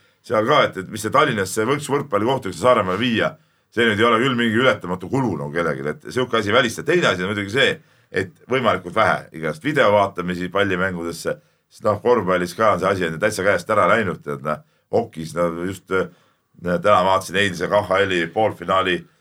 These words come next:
kordust, äh, väga põnevad, äh, soovitan kõigil vaadata, seal kõvevad mängud käivad, eriti see C S K A ja Peterburis ka mänge seal ka, no ma ei tea,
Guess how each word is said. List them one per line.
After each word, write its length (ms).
kordust, 640
äh, 400
väga 160
põnevad, 400
äh, 240
soovitan 320
kõigil 160
vaadata, 320
seal 160
kõvevad 280
mängud 280
käivad, 320
eriti 320
see 80
C 220
S 100
K 80
A 240
ja 140
Peterburis 520
ka 200
mänge 320
seal 200
ka, 260
no 400
ma 160
ei 80
tea, 220